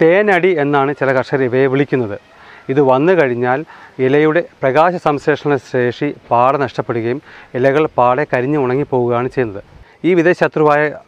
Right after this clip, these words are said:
വെള്ളീച്ച നിയന്ത്രിക്കുന്നതിന് ഒരു ശതമാനം നേർപ്പിച്ച കഞ്ഞിവെള്ളം ഇലകളിൽ തളിച്ചു കൊടുക്കുന്നത് വഴിയും, അല്ലെങ്കിൽ ദശാംശം അഞ്ച് ശതമാനം വേപ്പെണ്ണ, അതായത്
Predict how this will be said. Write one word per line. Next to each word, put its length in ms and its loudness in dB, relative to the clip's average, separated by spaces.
വെള്ളീച്ച 280 0
നിയന്ത്രിക്കുന്നതിന് 640 -2
ഒരു 200 2
ശതമാനം 760 0
നേർപ്പിച്ച 480 0
കഞ്ഞിവെള്ളം 800 -2
ഇലകളിൽ 440 -2
തളിച്ചു 300 -4
കൊടുക്കുന്നത് 440 -4
വഴിയും, 500 -2
അല്ലെങ്കിൽ 560 0
ദശാംശം 640 0
അഞ്ച് 220 0
ശതമാനം 500 0
വേപ്പെണ്ണ, 520 -4
അതായത് 440 0